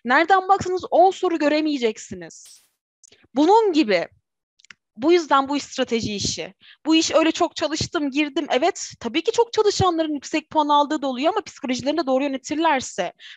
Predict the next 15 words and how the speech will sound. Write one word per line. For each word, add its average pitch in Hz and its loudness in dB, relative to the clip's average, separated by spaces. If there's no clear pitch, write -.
Belki 262 2
birçoğu 320 2
koçluk - -4
desteği 294 -2
alıyor, 285 2
belki 269 0
birçoğu 302 0
bireysel 240 2
öğrenmeyi 294 2
bildiği 254 -6
için - -2
ya 277 -4
da 269 0
bu 285 -10
tarz, 302 -2